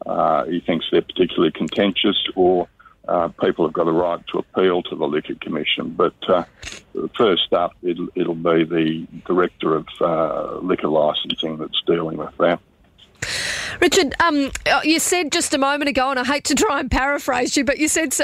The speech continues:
Speaker 2: just a moment ago that, you know, definitely there, there could be, uh, more happening, uh, in this space. You know, what, what else could we be doing, do you think, in the space of, of, uh, alcohol management or, or reform in the territory to try and curb some of the very serious issues that we do have?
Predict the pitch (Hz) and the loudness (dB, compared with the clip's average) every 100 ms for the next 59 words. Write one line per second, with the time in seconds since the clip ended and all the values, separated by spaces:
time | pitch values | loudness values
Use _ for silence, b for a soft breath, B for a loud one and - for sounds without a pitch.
0 | 269 311 - 285 254 254 269 254 247 220 | 0 0 0 2 2 0 0 0 0 0
1 | 247 277 254 233 262 254 254 254 240 202 | 0 0 0 0 0 0 -2 0 0 2
2 | 233 233 233 - 240 - 285 208 254 240 | 2 2 0 0 -2 0 0 0 0 0
3 | 196 - 226 226 254 247 220 233 - 240 | 0 0 0 0 0 0 0 -2 0 -2
4 | 247 302 B B B 240 233 - 294 277 | -2 -4 B B B 2 2 0 0 2
5 | 277 269 - - 240 277 277 - 339 339 | 2 0 0 0 0 0 -2 -2 0 0
6 | 294 359 - 415 453 427 381 - 349 370 | 0 -2 0 0 2 0 0 0 0 0
7 | 403 381 294 294 262 240 240 247 269 240 | 2 0 0 0 0 0 0 0 0 0
8 | 262 247 - 254 226 220 240 220 B B | 0 0 0 0 0 0 0 -2 B B
9 | B B B B 269 269 196 247 240 - | B B B B 2 4 4 2 2 0
10 | 254 262 247 254 240 226 254 254 262 254 | 0 0 0 2 2 2 2 0 0 0
11 | 233 240 226 - 247 233 220 226 - 269 | 2 2 2 0 0 0 -2 -2 0 0
12 | 269 277 262 269 294 - 269 240 233 - | 0 0 0 0 0 0 0 0 -2 0
13 | 240 240 202 311 - 302 330 381 - 254 | 0 -2 -2 -2 0 2 2 0 0 0
14 | 277 349 - 381 277 233 233 226 220 247 | 0 -2 -2 0 0 2 2 0 0 0
15 | 220 220 - 240 - 226 - 240 247 214 | 0 0 0 -2 0 0 0 -2 0 0
16 | 240 330 330 247 - - | 0 0 -2 -2 -6 -12